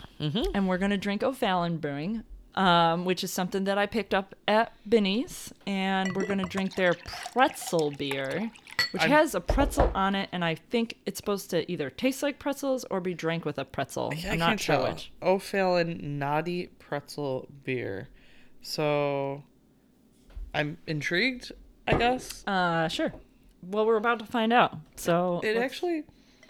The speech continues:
Speaker 2: Does it smell?
Speaker 1: smells kinda bready. Like,
Speaker 2: Oh.
Speaker 1: uh,
Speaker 2: Like, maybe kinda like a pretzel?
Speaker 1: it smells kinda like bread.
Speaker 2: Yeah.
Speaker 1: <laughs> It really
Speaker 2: It does
Speaker 1: does.
Speaker 2: smell like bread. And I know beer,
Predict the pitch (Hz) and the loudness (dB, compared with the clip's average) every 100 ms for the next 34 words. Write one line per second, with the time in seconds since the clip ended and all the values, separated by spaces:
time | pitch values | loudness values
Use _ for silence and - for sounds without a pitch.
0 | - 196 180 - 214 208 214 254 - 254 | -12 -8 -6 -2 2 4 6 4 0 -2
1 | 190 - 147 196 170 - - - - - | 0 4 4 4 0 -4 -6 -10 -14 0
2 | 165 147 160 147 131 131 131 - 147 160 | 2 2 2 2 4 0 -2 -6 -6 -6
3 | 165 156 - 180 202 269 302 320 359 359 | -8 -8 -6 -2 0 -2 -4 -4 -4 -2
4 | 392 381 _ _ - 190 - 208 226 - | -6 -8 _ _ -12 -10 -4 -2 -2 -2
5 | 226 214 185 175 156 156 _ _ _ _ | -2 -2 2 0 0 -8 _ _ _ _
6 | - 269 403 127 156 - - 202 - - | -6 2 4 4 0 -16 -6 0 0 -2
7 | - 277 - 247 277 254 285 240 349 180 | 4 6 8 6 8 8 6 2 2 2
8 | - 196 180 170 - 156 143 180 214 254 | 2 4 4 2 2 2 2 0 2 4
9 | 277 311 277 180 - 196 185 185 175 | 4 2 0 -4 0 4 6 6 6